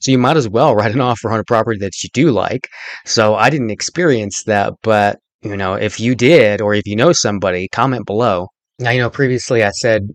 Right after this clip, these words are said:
homes are, uh, days on market is average thirty days and on median seven days. Well, so far for the month of June, so far,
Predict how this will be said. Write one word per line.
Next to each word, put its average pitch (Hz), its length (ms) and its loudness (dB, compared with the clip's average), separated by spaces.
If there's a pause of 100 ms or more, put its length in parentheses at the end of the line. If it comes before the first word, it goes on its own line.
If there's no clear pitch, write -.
homes 107 340 -4
are, 101 240 0
uh, 95 300 0 (360)
days 110 220 0
on 101 140 -2
market 98 360 -4
is 92 300 -8
average 101 460 -2
thirty 107 260 -2
days 101 480 0 (380)
and 98 240 -4
on 95 180 -2
median 95 380 -4
seven 107 340 -2
days. 123 320 -2 (400)
Well, 113 320 2
so 185 320 4
far 113 340 0
for 117 200 -2
the 107 100 0
month 98 260 0
of 110 120 -10
June, 95 440 -2
so 123 200 2
far, 92 460 -2